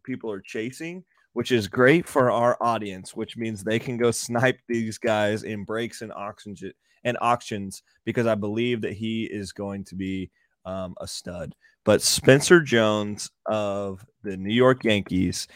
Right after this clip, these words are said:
is going to be an absolute stud. Right now, he's comping that, like, statistically and, or,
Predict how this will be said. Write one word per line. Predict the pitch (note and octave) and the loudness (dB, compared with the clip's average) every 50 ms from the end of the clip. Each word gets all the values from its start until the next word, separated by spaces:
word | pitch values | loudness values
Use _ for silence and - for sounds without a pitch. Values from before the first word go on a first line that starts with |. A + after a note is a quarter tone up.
| - - _ - | -20 -20 _ -6
is | G2+ G#2 G2 | -4 -4 -2
going | - A#2 A2+ A2+ A2 | -2 -2 0 0 0
to | G#2+ | 0
be | G2+ G#2+ | 0 0
an | G#2 G2+ - - | -2 -2 -2 -2
absolute | G2 G#2+ A2 A#2 A#2 - C3+ C3 A#2 F#2+ - | 0 2 2 2 2 2 2 2 2 2 0
stud. | - - - B2 A2 F#2+ E2+ E2+ F2 - - - - _ _ - | -4 2 6 6 6 6 6 2 -4 -6 -12 -20 -20 _ _ 6
Right | A2+ A#2+ B2+ G2+ | 8 8 8 8
now, | B2 C3+ C#3 C#3+ C#3+ | 8 6 8 8 6
he's | C3 C#3+ C3 A#2+ - | 6 4 2 2 0
comping | - - - B2 A#2+ A#2+ A#2 - A#2+ A2+ A2 A2+ A2+ - - _ - | -2 0 2 4 4 4 4 2 2 2 2 0 -4 -6 -8 _ 0
that, | A2+ A2+ A2 G#2 G2 - - | 2 4 4 4 2 0 -4
like, | - G2+ G2 F#2+ - | -6 -4 -4 -4 -6
statistically | - - - G#2 - - C3+ C3+ - - C3 - - A#2+ A#2+ A#2+ A#2 | -8 -8 -8 -4 0 2 2 2 2 0 -2 0 2 4 6 6 4
and, | G#2+ G2+ - - | 4 0 -4 -4
or, | - C2+ G2+ G#2+ G2 F2+ - | -4 -2 -2 0 -2 -2 -6